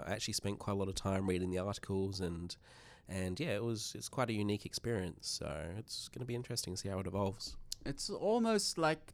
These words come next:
Speaker 2: Twitter two point zero,
Speaker 1: Yeah,
Speaker 2: three point zero.
Speaker 1: yeah.
Speaker 2: Uh, they, they probably gonna avoid getting that label. It's,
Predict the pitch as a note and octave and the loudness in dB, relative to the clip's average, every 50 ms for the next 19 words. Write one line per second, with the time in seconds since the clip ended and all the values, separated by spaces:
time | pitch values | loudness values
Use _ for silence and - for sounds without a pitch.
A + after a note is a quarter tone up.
0 | - - - - E3 D#3 D3 C#3+ - - D3 C3+ - - D3 C3 B2+ B2 A#2+ A#2 | -10 -6 -4 2 4 4 4 4 2 2 0 2 2 4 2 2 2 2 2 2
1 | A2+ A#2+ B2 A#2+ A#2+ A#2 A2+ A2+ A2+ A#2+ C3 C3 C#3+ - G#2 G#2 G#2 C#3+ D3 D3 | 4 6 6 8 8 8 8 8 6 4 2 -2 -4 -2 2 4 6 6 6 6
2 | - D#3 B2+ B2 A#2 A2 A2+ A2+ A2+ A2+ A2+ A2 A2+ C3 - - - A#2+ A2+ G#2+ | 8 6 6 6 6 4 6 6 8 8 8 8 6 6 2 0 2 2 4 4
3 | A#2+ A#2 G#2+ - A#2 A2+ A2 E2+ D#2+ - - - C3+ A#2 A#2+ A#2 A2+ A2+ A2 G#2+ | 4 2 4 4 2 2 2 2 -2 -4 -4 -2 0 0 0 2 2 4 4 4
4 | G#2 G2 G2 G#2+ A2 G#2+ A2+ A2+ A2 A2 A2 G2 - - - - - - A2+ G#2 | 4 2 2 2 6 8 8 8 8 8 6 2 0 -6 -10 -10 -6 -4 -2 0
5 | G#2+ G#2+ G#2 G2+ F#2+ D#2+ F#2+ G2+ G#2 G2 G2 - G2+ G2+ G2+ G#2 G#2+ G#2+ G#2+ G#2 | 0 0 -2 -2 -4 -6 -4 -4 -4 -4 -4 -4 -2 0 0 2 0 2 2 0
6 | F#2+ G2 G#2 - - - - | 0 0 0 -2 -4 -6 -8